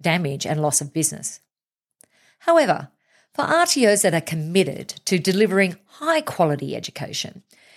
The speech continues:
and meeting the requirements of the Vet Quality Framework, the impact of the draft standards is likely to be positive.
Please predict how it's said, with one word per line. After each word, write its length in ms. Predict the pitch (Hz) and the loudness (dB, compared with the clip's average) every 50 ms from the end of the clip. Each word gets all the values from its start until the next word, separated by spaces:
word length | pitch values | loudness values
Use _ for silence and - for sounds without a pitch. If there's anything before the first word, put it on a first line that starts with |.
| - - - _ _ - | -20 -20 -20 _ _ 0
and 180 | 214 208 208 | 0 2 4
meeting 320 | 208 226 254 285 285 294 285 | 4 4 4 4 2 2 2
the 100 | 277 247 | 2 2
requirements 580 | 240 233 - 170 175 175 175 170 165 - - | 2 0 0 0 2 2 4 2 2 0 0
of 60 | 151 135 | -2 -2
the 80 | 151 | -2
Vet 220 | 135 160 160 - - | 0 0 -2 -2 -2
Quality 340 | - 160 143 139 135 151 | -2 -2 -2 -2 -4 -8
Framework, 680 | 120 - - 220 247 254 220 160 - - - - - _ _ _ _ _ _ - | -4 2 2 2 2 2 -2 -4 -4 -6 -8 -12 -16 _ _ _ _ _ _ -6
the 120 | - 311 | -2 -2
impact 340 | 359 339 - 330 330 320 - | -2 0 0 0 0 0 0
of 80 | 294 277 | -2 -2
the 80 | 277 | -2
draft 300 | 277 - 170 165 165 160 | 2 4 4 4 4 4
standards 600 | - - - 147 147 151 143 127 147 143 139 - - | 2 0 2 0 0 0 0 0 -2 0 -2 -2 -2
is 260 | - 170 151 - - | -2 -2 -2 -2 0
likely 480 | 156 151 143 135 - - 151 147 151 143 | 0 0 -2 -2 -2 -2 -2 -2 -2 -2
to 200 | 147 - - 147 | -6 -6 -6 -4
be 140 | 147 143 | -4 -4
positive. 640 | 139 - - - 139 - - 127 131 - - _ _ | -6 -6 -10 -6 -6 -6 -6 -6 -12 -16 -18 _ _